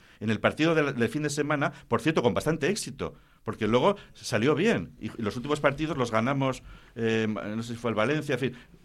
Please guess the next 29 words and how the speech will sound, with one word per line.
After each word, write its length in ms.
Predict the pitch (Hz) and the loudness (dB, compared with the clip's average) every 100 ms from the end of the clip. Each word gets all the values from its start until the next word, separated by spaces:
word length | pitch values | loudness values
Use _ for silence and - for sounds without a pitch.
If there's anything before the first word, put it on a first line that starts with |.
| 110 | -2
nos 160 | 123 | 0
salió 240 | 117 131 165 | 2 4 4
bien, 120 | 185 | 4
nos 120 | 131 | 0
clasificamos 420 | 113 110 107 131 135 | -2 -4 -2 -2 0
para 120 | 98 | 0
la 60 | |
Champions. 260 | 101 90 87 - - _ _ - | 0 -4 -6 -10 -20 _ _ -8
Y 80 | 113 | -6
jugamos 380 | - 107 226 | 0 0 2
con 120 | 240 131 | 2 0
equipos 260 | 104 95 | 0 -2
de 100 | 87 | -4
nivel, 340 | 78 92 214 104 | -4 0 0 0
¿eh? 60 | |
El 60 | 92 | -2
Manchester 380 | 92 110 120 104 | -2 -2 -2 0
United, 520 | 117 143 143 202 262 - - _ _ _ - | -2 -2 0 -2 -2 -14 -20 _ _ _ -6
la 180 | 104 | -4
Roma, 480 | 104 123 123 170 285 - _ _ - - _ _ _ - - _ | 0 2 2 2 -2 -8 _ _ -18 -18 _ _ _ -20 -20 _
el 240 | - 87 90 | -14 -10 -6
Glasgow 300 | 107 123 120 | -2 0 2
Rangers, 320 | 135 143 139 | 2 0 -2
quizá 220 | 110 131 | -2 0
no 120 | 113 | 0
tanto. 280 | 98 90 85 | -2 -6 -6
O 40 | |
sea, 160 | 73 117 | -4 -2
que, 160 | 107 | -2